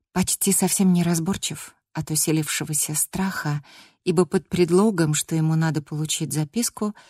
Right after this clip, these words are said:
Кроуфорд уже направился к ней. «Не подумайте, будто я вас тороплю», — вполголоса сказал он,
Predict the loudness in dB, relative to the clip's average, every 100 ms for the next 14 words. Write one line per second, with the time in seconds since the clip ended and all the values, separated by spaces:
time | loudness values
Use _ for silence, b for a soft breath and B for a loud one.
0 | b _ 0 2 2 0 -8 -10 _ _
1 | _ -2 0 0 0 -2 -2 -2 -4 -6
2 | -8 -6 -6 -8 _ _ _ _ _ _
3 | _ _ 0 2 4 2 2 2 2 0
4 | -2 -2 -2 -4 -6 -4 -2 -4 -4 -6
5 | -6 -4 -4 -6 _ _ _ _ _ _
6 | _ -6 -2 2 2 2 -2 -4 -4 -2
7 | 0 0 0